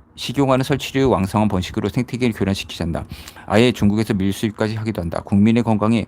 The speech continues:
국력으로 직결되지만 뱀도 개구리도 제발 잡아먹지 말자. 경고-, 건강 양도는 올바른 식습관과 운동을 통해서 이루어진다. 자연은 그대로 두어야 하고 인간과 자연은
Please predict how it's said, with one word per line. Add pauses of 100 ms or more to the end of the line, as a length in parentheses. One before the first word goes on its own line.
(240)
국력으로
직결되지만
뱀도
개구리도
제발
잡아먹지
말자.
경고-, (160)
건강
양도는
올바른
식습관과 (300)
운동을
통해서
이루어진다.
자연은
그대로
두어야
하고
인간과
자연은